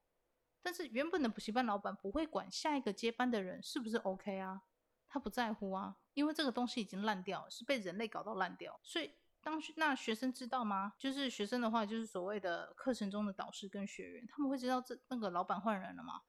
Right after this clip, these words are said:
你们会觉-，你们会知道你们上面的高龄换人了吗？我觉得有些人可以觉察得出不对劲的感觉，他们大概多多少少就觉得，诶，好像这课程怪怪的。但是我相信大部分人都是不知道，因为他不会让你知道。所以学生，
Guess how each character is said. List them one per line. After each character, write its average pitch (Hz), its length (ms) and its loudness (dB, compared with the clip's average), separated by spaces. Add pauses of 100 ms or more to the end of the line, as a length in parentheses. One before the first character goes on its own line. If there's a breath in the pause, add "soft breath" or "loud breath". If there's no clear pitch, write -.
(120)
你 214 100 -4
们 202 140 2
会 269 100 2
觉-， - 200 -6
你 196 100 -2
们 214 140 2
会 269 120 2
知 262 140 -6
道 254 100 0
你 214 120 0
们 185 100 -8
上 240 120 -4
面 240 120 0
的 208 80 -4
高 208 220 -2
龄 196 180 -4 (120)
换 220 360 0
人 190 240 -8
了 196 80 -4
吗？ 214 160 -4 (800)
我 226 120 -2
觉 294 140 0
得 330 100 0
有 226 180 2
些 320 200 0
人 285 140 2
可 240 100 2
以 240 60 6
觉 202 160 0
察 208 220 -2
得 202 100 -2
出 240 220 -2
不 247 260 -8
对 381 300 0
劲 269 280 -2
的 180 140 -2
感 - 260 -8
觉， - 280 -14 (320)
他 - 120 -4
们 277 60 0
大 269 120 6
概 262 120 4
多 233 140 2
多 226 120 0
少 208 140 0
少 180 60 -2
就 196 140 -8
觉 180 180 -2
得， - 80 -10
诶， 214 120 -2
好 214 160 -6
像 196 80 -6
这 214 80 -8
课 214 200 -2
程 196 140 -10
怪 135 140 -10
怪 73 220 -10
的。 - 100 -20 (600 soft breath)
但 320 120 4
是 320 80 2
我 262 100 6
相 233 200 2
信 254 160 0
大 240 100 4
部 240 140 0
分 226 120 0
人 175 80 -4
都 170 80 -4
是 170 120 -6
不 - 100 -20
知 - 220 -16
道， - 200 -12 (100)
因 262 100 2
为 277 40 6
他 277 280 -4
不 196 120 0
会 226 160 4
让 196 220 -2
你 170 60 -12
知 - 180 -14
道。 - 380 -10
所 - 160 -4
以 247 180 -2
学 233 240 -2
生， 269 420 0